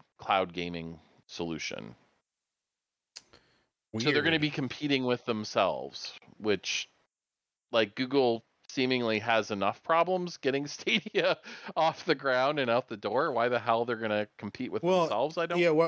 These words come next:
Speaker 2: why would
Speaker 1: know,
Speaker 2: they wanna,
Speaker 1: but
Speaker 2: why would they, why would they, A, wanna compete with themselves, and B, like, if, if anything, P-, Stadia has proven not to be as successful as, say, xCloud,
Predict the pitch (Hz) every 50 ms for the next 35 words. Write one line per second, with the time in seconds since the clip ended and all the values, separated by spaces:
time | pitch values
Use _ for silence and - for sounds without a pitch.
0 | - - 156 160 175 208 240 240 214 220 214 214 208 185 - 156 165 175 202 208
1 | 214 190 214 190 156 147 151 165 202 214 214 208 185 160 - 156 160 160 156 147
2 | 135 127 131 131 127 - - 127 - - 143 127 123 131 117 107 - 135 131 127
3 | 120 123 117 113 113 113 - 123 147 180 190 165 147 127 117 120 117 113 - -
4 | 80 117 127 123 120 - 131 117 - - 139 160 190 185 - 139 120 120 120 -
5 | 143 127 123 - 64 78 95 - - - 139 143 143 143 127 120 110 - - -
6 | 135 131 120 117 117 113 110 113 117 101 - - 120 107 110 123 123 123 120 110
7 | 107 107 107 - - 107 - - 123 117 - - 120 113 107 101 - - 120 117
8 | 113 110 110 110 107 107 104 101 92 82 76 87 90 101 - - - - - 151
9 | 143 143 147 156 156 156